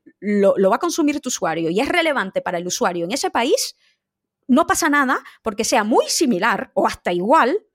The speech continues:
que el que está ofreciendo para otro país, porque también es relevante para ese usuario. Aquí lo importante es que sea relevante y conecte con la forma que está buscando esos usuarios en distintos países. Si da la casualidad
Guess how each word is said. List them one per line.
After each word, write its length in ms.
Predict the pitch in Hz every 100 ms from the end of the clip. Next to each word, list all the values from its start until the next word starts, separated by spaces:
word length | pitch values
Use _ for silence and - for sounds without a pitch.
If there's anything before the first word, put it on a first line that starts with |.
| _ - _
que 340 | - 285 277 -
el 120 | 240
que 180 | 233 220
está 220 | 208 - 285
ofreciendo 440 | 339 294 277 285
para 200 | 285 208
otro 180 | 220 440
país, 280 | 415 302 -
porque 180 | 359 311
también 280 | 269 226 330
es 60 | 480
relevante 420 | 440 349 359 440
para 140 | 330
ese 100 | 349
usuario. 340 | 359 - 453 262
Aquí 180 | 196 285
lo 60 |
importante 380 | 381 330 330 330
es 40 |
que 60 | 339
sea 140 | 311
relevante 440 | 330 302 277 294 349
y 20 |
conecte 400 | 226 240 - 285
con 100 | 254
la 80 | 233
forma 260 | 240 247
que 60 | 247
está 260 | 208 254 247 - -
buscando 720 | - 262 262 254 240 233 233 226
esos 200 | - 247
usuarios 300 | 247 - 226
en 80 | 226
distintos 320 | 220 - 214 202
países. 320 | 196 160 185
Si 140 | 208
da 80 | 202
la 180 | 480 605
casualidad 480 | - - 214 190 -